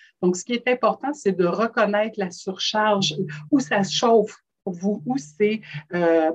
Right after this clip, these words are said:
ça blesse. Euh, et ça, ça nous amène peut-être avec l'équipe. Bon, je vais essayer de bouger mon, mon petit curseur, puis ça sera, oups. Voilà. Donc,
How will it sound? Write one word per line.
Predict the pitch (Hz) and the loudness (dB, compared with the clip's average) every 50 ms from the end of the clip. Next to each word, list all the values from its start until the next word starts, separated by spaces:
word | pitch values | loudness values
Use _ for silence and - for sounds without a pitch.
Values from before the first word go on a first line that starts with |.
| 202 196 196 247 | -4 -8 -18 -20
ça | - - - 196 160 | -20 -6 -2 -2 -2
blesse. | 151 - 185 196 233 254 - - - - - _ - _ _ _ _ - | 0 0 0 0 0 0 -4 -10 -14 -16 -18 _ -20 _ _ _ _ -10
Euh, | 175 180 175 170 170 170 170 175 - - | -6 -4 -2 0 2 2 2 2 0 0
et | 208 185 | 0 0
ça, | 185 - - - 277 294 | 0 -2 -4 -2 -2 -2
ça | 285 - - 196 170 | -2 -2 -2 0 0
nous | 180 185 175 175 185 | 2 0 0 0 0
amène | 170 170 180 202 214 196 | 0 0 -2 -4 -4 -6
peut-être | 196 175 165 170 - 196 196 196 190 - _ _ | -8 -10 -10 -4 -2 0 0 0 -2 -6 _ _
avec | - 165 - 175 180 180 180 - - | -8 -6 -4 -4 -4 -4 -4 -6 -6
l'équipe. | 175 175 170 165 - - 214 214 214 - - _ - _ _ _ _ _ _ _ _ _ _ _ _ _ _ _ _ _ _ _ _ _ _ _ _ _ _ _ _ _ _ _ _ _ _ _ _ _ _ _ _ | 0 2 2 2 0 0 -2 -2 -2 -4 -8 _ -20 _ _ _ _ _ _ _ _ _ _ _ _ _ _ _ _ _ _ _ _ _ _ _ _ _ _ _ _ _ _ _ _ _ _ _ _ _ _ _ _
Bon, | - 160 - 311 _ _ - | -14 -14 -14 -14 _ _ -16
je | 185 - - | -14 -14 -14
vais | 151 139 | -16 -20
essayer | - - - 151 147 | -20 -14 -12 -12 -12
de | 151 - _ | -12 -14 _
bouger | _ - - - | _ -12 -8 -8
mon, | 156 139 131 135 - _ _ _ | -6 -8 -8 -10 -18 _ _ _
mon | 180 - | -20 -20
petit | _ _ - - | _ _ -20 -20
curseur, | - 156 151 - - - 156 156 156 160 _ _ | -20 -20 -20 -18 -14 -10 -10 -10 -10 -14 _ _
puis | _ _ - _ | _ _ -20 _
ça | _ - - | _ -20 -20
sera, | _ _ - - _ _ _ _ _ _ _ _ | _ _ -20 -20 _ _ _ _ _ _ _ _
oups. | - 190 - - - - _ _ _ _ _ _ _ _ _ _ _ _ _ _ _ _ _ _ _ - | -16 -16 -16 -20 -20 -20 _ _ _ _ _ _ _ _ _ _ _ _ _ _ _ _ _ _ _ -4
Voilà. | 185 165 165 - - - - - - _ | -4 -4 -4 -4 -10 -20 -20 -20 -6 _
Donc, | 196 196 208 202 - | 2 2 2 0 -4